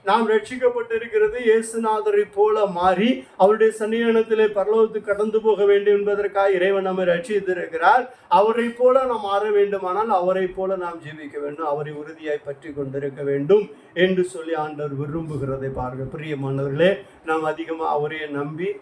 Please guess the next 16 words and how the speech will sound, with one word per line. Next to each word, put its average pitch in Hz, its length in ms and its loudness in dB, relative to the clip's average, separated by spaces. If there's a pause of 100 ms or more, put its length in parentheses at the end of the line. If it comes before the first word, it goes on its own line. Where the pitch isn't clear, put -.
(100)
அவரோடு 151 500 -6
இசைந்திருப்போம், 143 720 -6
அவரை 143 200 -2
நம்பி 151 280 -6
கொண்டிருப்போமானால், 139 880 -6 (280)
அவரோடு 185 380 4
இசைந்து 208 360 2
கொண்டிருப்போம், 175 400 -4
அதாவது 180 300 2
அவருடைய 170 280 -2
வசனத்தை 175 500 -6
கை 160 180 -4
கொண்டு 160 220 -12
அவரை 151 200 -8
ருசித்து 190 360 -8
கொண்டிருப்போமானால், 151 1040 -2